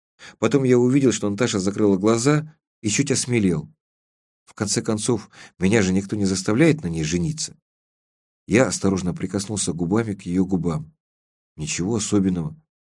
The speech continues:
только почему-то сердце стало тревожно колотиться. "Уже всё?" — тихо спросила Наташа. "Да". "Спасибо", — неуверенно сказала Наташа. И тут меня будто что-то толкнуло. Я потянулся к ней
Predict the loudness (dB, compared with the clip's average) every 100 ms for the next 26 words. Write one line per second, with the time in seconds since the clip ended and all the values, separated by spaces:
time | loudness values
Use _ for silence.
0 | _ _ -6 -6 -8 -6 -4 -4 -2 0
1 | 2 2 0 -8 -12 -20 -18 -4 0 0
2 | 2 0 0 -2 -4 -2 -2 0 -2 -4
3 | -8 -16 _ _ _ _ _ _ -6 0
4 | 0 2 4 4 4 -2 -14 _ _ -4
5 | -2 -2 -2 -2 0 2 2 0 -2 -4
6 | -12 _ _ _ 2 4 4 -2 _ _
7 | _ _ _ _ _ _ _ _ _ _
8 | -6 -4 -2 -2 -4 -10 _ _ _ 2
9 | 4 6 4 0 -2 -2 0 0 -2 -2
10 | -4 -12 _ _ _ -18 -16 -2 0 4
11 | 2 2 2 2 2 0 -2 -2 -2 -2
12 | 0 0 0 0 2 2 0 -6 _ _
13 | _ -20 2 4 6 4 4 2 2 0
14 | 0 2 2 0